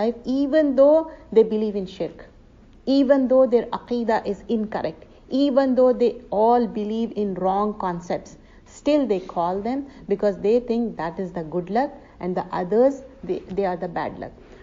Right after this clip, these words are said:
We have seen in Suratul Isra, good luck, bad luck, we can't blame. It's, you know, Allah decides. But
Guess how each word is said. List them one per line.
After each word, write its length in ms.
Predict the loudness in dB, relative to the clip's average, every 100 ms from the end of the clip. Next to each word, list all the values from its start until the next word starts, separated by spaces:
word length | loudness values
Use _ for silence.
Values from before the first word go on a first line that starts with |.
| -16 -6
We 120 | -4
have 280 | 0 0 -2
seen 260 | -4 -6 -6
in 80 | -8
Suratul 500 | -8 -8 -8 -10 -10
Isra, 340 | -12 -10 -10 -8
good 160 | -6
luck, 180 | -4 -6 -6
bad 220 | -8 -8
luck, 160 | -10 -10
we 100 | -12
can't 480 | -8 -6 -6 -10 -4
blame. 340 | -2 -2 -6 -14 -20 -10
It's, 400 | -6 -6 -10 -14
you 120 | -8 -4
know, 140 | -4
Allah 360 | -4 -2 -2 -2
decides. 540 | -4 -4 -4 -4 -10 -20 -20 -20 -20 -20 -20 -20 -20 -20 -20 -20 -16
But 260 | -6 -4